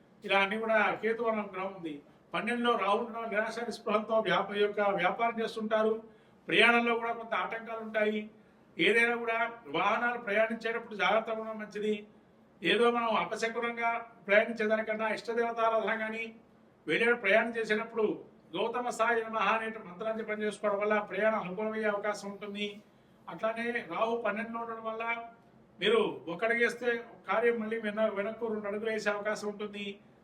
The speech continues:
అలా జరుగుతున్నా కూడా ముందుకెళ్ళడం మంచిది. కొంత మన మంచికే జరిగిందనుకోండి, ఈ యొక్క ఆలస్యం కూడా అనుకొని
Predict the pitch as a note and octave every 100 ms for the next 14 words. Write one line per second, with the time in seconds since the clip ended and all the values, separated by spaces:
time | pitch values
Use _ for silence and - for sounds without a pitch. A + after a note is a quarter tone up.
0 | _ E3+ G#3+ A3 - E3 F#3 A3+ - A#3
1 | A#3 A3 A3+ G3 A3 A#3 A3 A3 F#3 F#3
2 | G#3 A3 A3+ A3 - _ _ _ _ _
3 | - - - F#3+ G#3+ G#3+ G3 G#3+ A#3+ A3
4 | A#3 A3+ A3+ A#3 A3 A3 A3 G#3+ G#3+ -
5 | F#3 F#3+ G3+ G3+ G#3+ A3 G3+ G3+ G3 F#3+
6 | G#3+ A3 E3